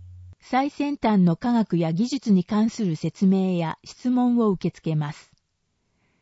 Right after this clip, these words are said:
日時、三月十四日土曜十時から。場所、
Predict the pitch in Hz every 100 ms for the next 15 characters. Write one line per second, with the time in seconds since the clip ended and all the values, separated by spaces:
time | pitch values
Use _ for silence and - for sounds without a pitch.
0 | _ _ - 254 - 208 165 165 _ _
1 | _ _ - 285 269 208 185 175 254 240
2 | 180 156 - 147 - - 175 175 214 175
3 | 147 _ - 247 269 202 165 151 143 -
4 | _ _ _ _ _ _ _ _ _ -
5 | 175 190 208